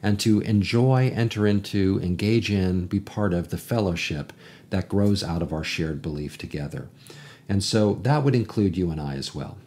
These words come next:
Through the centuries, again, through just not only, uh,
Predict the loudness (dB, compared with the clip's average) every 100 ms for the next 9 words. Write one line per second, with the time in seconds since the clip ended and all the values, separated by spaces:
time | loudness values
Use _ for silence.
0 | -20 _ 2 2 4 4 4 2 0 -2
1 | -4 0 0 0 2 2 2 -4 -12 -4
2 | -4 0 0 2 0 -2 -6 -8 -4 -4
3 | -4